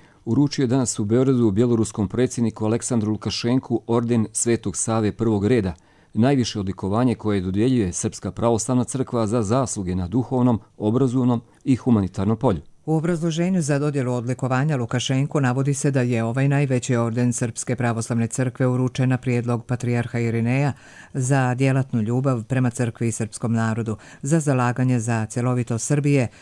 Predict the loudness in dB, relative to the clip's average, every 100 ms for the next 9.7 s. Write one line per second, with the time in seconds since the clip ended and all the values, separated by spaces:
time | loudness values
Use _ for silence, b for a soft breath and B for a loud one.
0 | B -2 2 2 2 2 2 0 0 0
1 | 0 -2 -4 -2 -2 0 0 -2 -2 -2
2 | -2 0 0 -2 -2 -2 0 0 0 0
3 | 2 0 -2 B B 0 2 2 -2 -4
4 | -4 0 2 2 2 0 -2 -2 0 -2
5 | -2 -4 -4 -2 -2 -2 -4 -4 -8 B
6 | B 0 2 2 2 2 2 0 0 0
7 | 0 -2 -2 -4 -2 -2 0 -2 -2 -2
8 | -2 -2 -2 -4 -4 -2 -2 0 0 0
9 | -4 -4 -2 -2 0 2